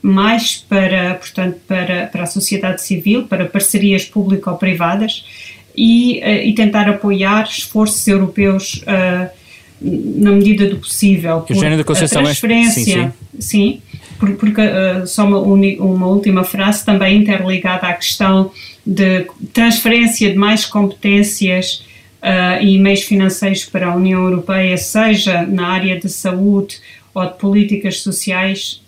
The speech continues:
Speaker 1: ah, acho que neste momento é, neste momento é inveros-, inverossímil. Ahm,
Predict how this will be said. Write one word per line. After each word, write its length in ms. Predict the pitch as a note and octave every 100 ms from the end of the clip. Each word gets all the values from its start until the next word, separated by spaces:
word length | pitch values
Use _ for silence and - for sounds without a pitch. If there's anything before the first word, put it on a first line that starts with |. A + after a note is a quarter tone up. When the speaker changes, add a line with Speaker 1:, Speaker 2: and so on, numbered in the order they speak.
| _
Speaker 1:
ah, 300 | G3 F#3 F#3+
acho 180 | F#3 -
que 60 | G3+
neste 240 | G3+ -
momento 500 | F#3+ F#3+ F#3+ G3 F#3+ F#3
é, 180 | F3+ -
neste 400 | G3 F#3 F3+ -
momento 420 | F3+ F#3 F3+ F3+
é 220 | F3+ F3 F#3+
inveros-, 520 | E3+ E3 E3 - - -
inverossímil. 800 | F#3+ E3 E3 E3 - G3 G3 G#3 - - - - - -
Ahm, 420 | G3 F#3 F#3